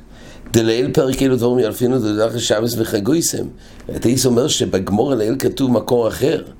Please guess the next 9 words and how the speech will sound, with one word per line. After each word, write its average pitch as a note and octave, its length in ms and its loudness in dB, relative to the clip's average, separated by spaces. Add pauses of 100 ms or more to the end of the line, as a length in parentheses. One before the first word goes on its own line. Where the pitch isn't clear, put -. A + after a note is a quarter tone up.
(300)
זה G2+ 100 2
נלמד A2 240 2
מחגויסם, A#2 760 0 (340)
והוא B2 120 4 (140)
פסח D3+ 460 0
נמי F3+ 380 0
איסלי D3 400 -2
תשלומין A#2+ 500 0
בשלי, G#2+ 560 -2